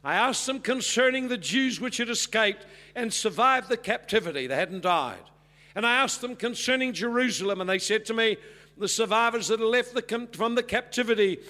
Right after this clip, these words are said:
in the province are there in great distress and reproach. The wall of Jerusalem is broken down. The gates are burnt with fire." When I heard these words,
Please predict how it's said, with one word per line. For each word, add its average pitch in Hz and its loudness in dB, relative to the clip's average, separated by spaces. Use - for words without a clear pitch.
in 240 2
the 240 2
province 165 0
are 196 2
there 233 6
in 220 -6
great 247 2
distress - -2
and 233 -6
reproach. 185 -2
The 170 -2
wall 233 4
of - 0
Jerusalem 240 2
is 247 -2
broken 240 2
down. 160 0
The 185 -2
gates 214 2
are 226 2
burnt 247 2
with 226 2
fire." 131 -2
When 165 -4
I 202 2
heard 233 0
these 240 -6
words, 208 -4